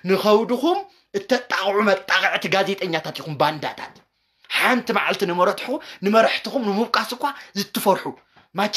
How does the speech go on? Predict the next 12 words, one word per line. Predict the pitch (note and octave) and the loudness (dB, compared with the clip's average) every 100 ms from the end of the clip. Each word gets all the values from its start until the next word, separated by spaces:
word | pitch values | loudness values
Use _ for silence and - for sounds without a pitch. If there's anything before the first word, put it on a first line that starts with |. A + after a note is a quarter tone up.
| F#3 | 2
ደበሳይ፣ | G#3 G#3 F#3 | 2 2 2
ኣንተ | D3 E3+ - | 0 -2 -2
ሓሳዊ፣ | F#3 - A3 A3 | -4 2 2 2
ኣንተ | F#3 G3 | 2 2
ለኽባት፣ | G3 G#3 A3 - - - | 2 2 0 -2 -16 -4
ንስኻ | G#3+ - - A#3 | -2 0 0 2
ኢኻ | A3 G3+ | 2 0
ባንዳ፣ | C#3+ F#3+ G3+ E3+ - - - | 2 2 2 0 -4 -8 -8
ባንዳ | D3+ G#3+ G3 E3+ | 2 2 4 4
ራያ፣ | E3+ E3 | 4 4
ኣይትረግፃን፣ | F3 A3 A3 G3+ F3 D#3+ | 2 2 2 2 -2 0
ኣይንለቀካን። | A3 G#3+ F#3 - D#3+ A#2+ | 0 2 0 0 -6 -8